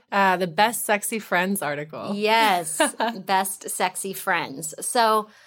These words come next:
Speaker 2: I felt like you could give us some really good insight into this. Now, you know, from my own anecdotal experience, I have done this.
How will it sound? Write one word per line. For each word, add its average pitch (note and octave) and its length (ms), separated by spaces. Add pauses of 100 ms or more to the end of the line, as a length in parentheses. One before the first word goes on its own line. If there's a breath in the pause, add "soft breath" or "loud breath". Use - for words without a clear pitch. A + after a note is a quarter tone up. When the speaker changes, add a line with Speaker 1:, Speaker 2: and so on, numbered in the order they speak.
(280 loud breath)
Speaker 2:
I - 80
felt A#3+ 260
like A3+ 260
you G#3 180
could F3 600 (180)
give F#3+ 200
us F#3+ 160
some F3+ 180
really F3 240
good D#3+ 340
insight G3 920 (380)
into A3 220
this. A#3+ 380
Now, F#3 460
you G#3 160
know, E3+ 140
from G3 240
my F#3+ 180
own G3+ 320 (100)
anecdotal G3 640
experience, G3+ 880 (100)
I F3+ 220
have F#3 400
done F3 240
this. C4 480